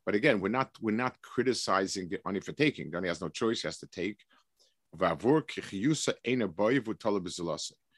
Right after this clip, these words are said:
So whenever the person's chiyus abizasa, ve'ein ze chayim,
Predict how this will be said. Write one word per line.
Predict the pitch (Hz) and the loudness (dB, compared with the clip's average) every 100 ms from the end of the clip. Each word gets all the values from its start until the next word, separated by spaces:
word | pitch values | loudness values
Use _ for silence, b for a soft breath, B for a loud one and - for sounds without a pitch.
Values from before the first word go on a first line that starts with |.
| b b b | b b b
So | 107 | 2
whenever | 165 160 | 2 0
the | 127 | -2
person's | 143 131 120 | 0 0 -2
chiyus | - 123 110 | -2 -2 0
abizasa, | 107 104 139 143 120 | -2 0 0 0 -2
ve'ein | 90 - - 156 160 | -4 -4 0 0 0
ze | 117 | -2
chayim, | 101 - 98 127 143 147 | -4 0 2 2 0 -2